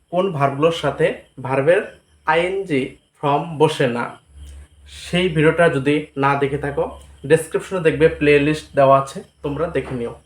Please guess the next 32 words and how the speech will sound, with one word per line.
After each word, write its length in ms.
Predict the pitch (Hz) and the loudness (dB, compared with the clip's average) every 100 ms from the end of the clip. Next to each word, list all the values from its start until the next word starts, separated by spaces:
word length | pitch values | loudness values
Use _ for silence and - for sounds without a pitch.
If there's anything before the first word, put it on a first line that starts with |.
| _ _ _ - | _ _ _ -8
এবং 340 | 156 147 240 - - | -4 -4 -6 -16 0
পরপর 420 | 165 165 170 185 | 4 6 6 2
ভিডিও 320 | 160 143 139 151 | 2 0 4 6
আছে, 540 | 143 - 185 - - - | 4 0 -8 -10 -20 -18
সপ্তাহে 480 | - 180 180 190 196 | -4 -2 0 0 0
দুই 200 | 156 156 | 0 0
দিন 200 | 151 175 | 0 -2
ক্লাস 240 | 156 147 143 | 2 4 4
দিয়ে 200 | 147 151 | 0 0
থাকি, 240 | 151 160 | -4 -6
সোমবার 560 | - 156 160 170 - - | -6 -6 -2 0 0 -2
এবং 300 | 135 143 131 | -2 -2 0
বৃহস্পতিবার। 680 | 147 147 - - 123 123 135 - - - | 0 0 -4 -2 0 0 -2 -8 -10 -6
তোমরা 260 | 160 165 | -2 -2
প্রথম 420 | 170 175 - 190 | -2 -4 -2 -6
থেকে 440 | 185 156 151 202 - - | -4 -6 -4 -4 -6 -8
ক্লাসগুলো 420 | - 143 147 175 156 | 0 2 2 0 2
দেখো। 320 | 135 131 127 - - - | 0 -2 -14 -18 -12 -4
আজকে 300 | 147 - 180 | -2 -2 -2
হয়তো 300 | 175 175 180 | 0 0 -2
সাত 340 | - 151 147 | 0 -2 -2
নম্বর 380 | 160 156 160 160 | -4 0 2 2
বা 160 | 127 | 2
আট 380 | 127 - 139 - | 0 2 0 0
নম্বর 260 | 156 151 160 | 0 2 2
ক্লাস 360 | 139 131 131 | 4 2 2
হবে 120 | 135 156 | -2 -2
টেন্সের। 580 | 147 135 131 160 - - _ - | 0 -2 0 -2 -2 -12 _ -6
তোমরা 220 | 165 180 | -2 -2
প্রেজেন্ট 540 | 175 160 151 185 185 | 0 -2 0 -4 -4
ইনডেফিনিট 560 | 160 156 156 170 170 - | -4 -4 -4 -4 -6 -6
থেকে 400 | 151 151 220 | -6 -4 -6